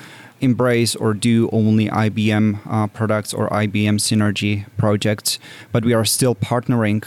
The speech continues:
with larger ecosystem, and I B M is enabling us to grow faster, scale faster. And all the core values of Red Hat,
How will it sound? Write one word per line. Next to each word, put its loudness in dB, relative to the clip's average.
with 0
larger 2
ecosystem, -2
and 0
I 0
B 0
M 2
is -4
enabling 0
us -2
to -2
grow 0
faster, -4
scale -2
faster. -6
And 2
all 2
the -2
core 0
values 0
of -8
Red 0
Hat, -2